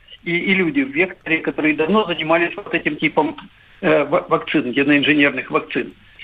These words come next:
И сейчас, э, они свои умения хорошо реализовали. И вот эта вакцина, э, в-, видите, находится на такой очень продвинутой стадии,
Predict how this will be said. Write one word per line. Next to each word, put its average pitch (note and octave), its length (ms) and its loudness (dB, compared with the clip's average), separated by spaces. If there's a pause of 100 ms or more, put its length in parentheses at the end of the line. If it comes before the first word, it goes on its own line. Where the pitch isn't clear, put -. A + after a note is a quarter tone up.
(100)
И D#3 160 6
сейчас, A#3 280 2 (140)
э, D#3+ 220 2
они F3+ 220 0
свои F3 240 2
умения F#3 420 4
хорошо D#3+ 380 0
реализовали. E3+ 760 0
И C#3 260 -10 (360)
вот D3 100 -2
эта F3+ 180 0
вакцина, F#3+ 640 0 (400)
э, D3 240 2
в-, E3 280 0
видите, F3+ 280 0
находится E3 460 0
на D3+ 100 2
такой D3+ 260 2
очень C#3+ 220 0
продвинутой C#3+ 680 0
стадии, C3+ 400 -2